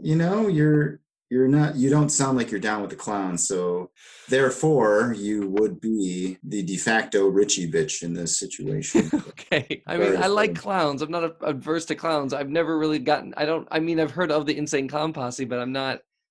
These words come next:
Speaker 2: I, I don't oppose them. I'm not against them. I don't have any, hold any judgments against them, but I, I, I,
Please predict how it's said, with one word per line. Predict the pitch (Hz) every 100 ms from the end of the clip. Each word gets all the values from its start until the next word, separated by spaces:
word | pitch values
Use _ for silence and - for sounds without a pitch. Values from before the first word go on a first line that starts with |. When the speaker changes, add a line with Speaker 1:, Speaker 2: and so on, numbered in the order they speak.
| _
Speaker 2:
I, | 202 202
I |
don't | 233 196
oppose | - 165 214 254
them. | 147 147 185
I'm |
not | 196 185
against | 143 151 214 214
them. | - 123 143
I |
don't | 170
have | 180
any, | 180 147 - _ _
hold | 196
any | 185
judgments | 135 165 160 143
against | 135 190 196
them, | 147
but | 131 - - -
I, | 175 165 185
I, | -
I, | -